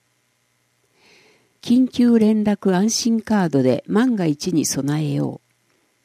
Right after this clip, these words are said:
う。独居高齢者等にカードを配布し、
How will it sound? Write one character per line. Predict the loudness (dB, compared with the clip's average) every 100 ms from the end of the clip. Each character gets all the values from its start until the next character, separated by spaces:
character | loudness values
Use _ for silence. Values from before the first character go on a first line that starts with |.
| _ _ _ _ _ _ -2
う。 |
独 | -2 0
居 | 0 0
高 | 4 4 4
齢 | 2
者 | 2 -2
等 | 0 2 2
に | 0 -4 -10 _ _
カ | -4 -2
ー | 2
ド | 2 2
を |
配 | 0 -4 -4
布 | -4
し、 | -6 -6 -8